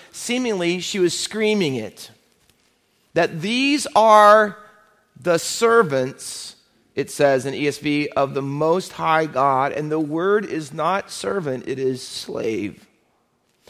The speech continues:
So you have a slave girl who was promoting gospel slaves, Paul and Silas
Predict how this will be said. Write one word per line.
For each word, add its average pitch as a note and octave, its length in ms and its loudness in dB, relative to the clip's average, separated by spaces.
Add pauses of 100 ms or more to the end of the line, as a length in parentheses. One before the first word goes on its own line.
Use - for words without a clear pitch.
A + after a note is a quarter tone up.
So - 160 -2
you A3+ 200 -2
have A3 220 -2
a F3 100 6
slave A#3+ 720 0
girl C#3 600 2 (840)
who F#3 100 2
was E3+ 160 2
promoting G3+ 800 2 (340)
gospel G3 600 4
slaves, E3+ 680 0
Paul G#3 360 6
and F#3+ 120 0
Silas F3 840 0